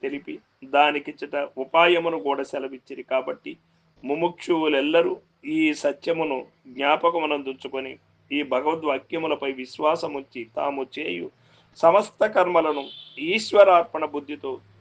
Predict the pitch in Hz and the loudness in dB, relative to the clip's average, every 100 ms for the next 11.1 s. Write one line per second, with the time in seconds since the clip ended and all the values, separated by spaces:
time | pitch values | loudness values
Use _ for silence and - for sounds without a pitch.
0 | - 131 156 165 160 - _ _ _ - | -6 -4 0 0 0 -10 _ _ _ -6
1 | 139 165 190 - 147 165 175 160 151 143 | -4 0 -2 -2 -4 -4 -6 -4 -2 -2
2 | 135 135 - 127 - 127 135 131 127 127 | -4 -6 -10 -10 -6 -6 -4 -4 -4 -4
3 | 139 139 - _ _ - 135 - 143 143 | -6 -12 -16 _ _ -8 -6 -4 -6 -4
4 | 135 143 151 151 - 170 - - _ - | -6 -4 -4 -6 -6 -12 -14 -20 _ -20
5 | - - - 180 147 190 226 196 127 _ | -20 -12 -6 -6 2 4 4 -2 -8 _
6 | - 143 156 147 147 143 143 135 - _ | -12 -6 -4 -2 -2 -2 -6 -6 -12 _
7 | - 127 127 123 135 135 131 139 131 - | -14 -6 0 2 4 4 2 2 0 -4
8 | _ 139 151 147 147 147 143 139 135 180 | _ -8 -2 0 0 -4 -2 2 2 4
9 | 185 165 143 127 - 135 131 147 170 180 | 2 2 -2 -6 -12 -12 -2 0 2 -2
10 | 156 139 143 139 143 147 - - 143 135 | -6 -8 -8 -2 -4 -4 -12 -14 -14 -14